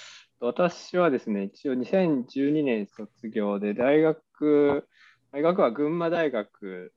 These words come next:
の医学部卒業していましてですね。で、えっと、まあ、その後、地元の千葉に戻りまして、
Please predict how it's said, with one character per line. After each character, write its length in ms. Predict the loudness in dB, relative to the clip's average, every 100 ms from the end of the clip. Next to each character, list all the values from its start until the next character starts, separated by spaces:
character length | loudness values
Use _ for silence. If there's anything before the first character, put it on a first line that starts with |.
| -8
の 200 | -4 -2
医 80 | -4
学 240 | -6 -8
部 180 | -12 -12
卒 300 | -14 -14 -14
業 200 | -12 -14
し 120 | -16
て 180 | _ -14
い 60 |
ま 200 | -12 -14 -16
し 120 | -20
て 120 | -20
で 120 | -20
す 80 | -20
ね。 140 | _ _ _ -20 -20 -20 _ _
で、 320 | 4 6 6 2
え 40 |
っ 40 | -4
と、 640 | -4 0 2 2 2 0
ま 120 | -2
あ、 40 | -2
そ 120 | 0
の 100 | 2
後、 360 | 2 0 -4 -8 _ -6
地 80 | -2
元 240 | -2 0
の 140 | 0
千 160 | 0 0
葉 120 | 0
に 160 | -2 -8
戻 260 | -12 -10
り 60 | -10
ま 160 | -10 -10
し 120 | -12
て、 120 | -14